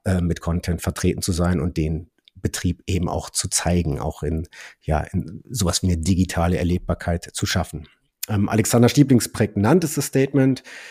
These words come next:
äh, ist für mich dann wohl gewesen, dass, äh, praktisch ein Klima der Wertschätzung, des Vertrauens und der Sicherheit der Schlüssel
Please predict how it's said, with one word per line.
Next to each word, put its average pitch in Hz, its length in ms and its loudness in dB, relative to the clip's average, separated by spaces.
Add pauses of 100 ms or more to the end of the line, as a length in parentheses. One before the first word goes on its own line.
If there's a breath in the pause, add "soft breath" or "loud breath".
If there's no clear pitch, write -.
(480 loud breath)
äh, 117 320 4
ist 123 260 6
für 104 100 2
mich 143 260 8
dann 131 160 8
wohl 123 120 8
gewesen, 120 380 8
dass, 110 260 4
äh, 104 280 4
praktisch - 360 -6
ein 95 60 0
Klima 117 440 8
der 98 180 6
Wertschätzung, 110 580 4
des 95 120 0
Vertrauens 131 580 6
und 117 100 2
der 123 60 6
Sicherheit 110 560 4
der - 60 0
Schlüssel 85 500 -2